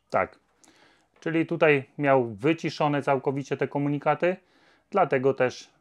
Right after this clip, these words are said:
nie było nic słychać. Teraz jeżeli kamera będzie się uruchamiać, będzie słychać uruchamianie się, będzie kamera wydawać komunikaty.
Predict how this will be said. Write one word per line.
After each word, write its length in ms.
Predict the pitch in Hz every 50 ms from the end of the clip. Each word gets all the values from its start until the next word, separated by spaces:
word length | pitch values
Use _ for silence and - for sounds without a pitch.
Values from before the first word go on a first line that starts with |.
| _ _ - -
nie 220 | - 131 123 127
było 180 | 120 123 127 123
nic 220 | 123 120 104 -
słychać. 440 | - 107 92 - - 87 _ _ _ _ _ _ _ _ _ _
Teraz 220 | - 202 170 147 -
jeżeli 280 | 156 139 151 147 135
kamera 340 | - 143 135 135 131 127 123
będzie 240 | 117 127 120 120 104
się 120 | - 131
uruchamiać, 580 | 127 123 131 - 147 143 143 135 127 - - - _ -
będzie 300 | - 131 139 127 127 117
słychać 380 | - - 131 117 - 110 - -
uruchamianie 580 | 123 135 127 - 139 143 143 135 135 135 127
się, 180 | 113 - 131 120
będzie 240 | 113 107 101 101 98
kamera 300 | - 110 107 107 101 101
wydawać 360 | 92 104 107 104 104 101 -
komunikaty. 600 | - 139 139 147 143 - 156 139 - 147 143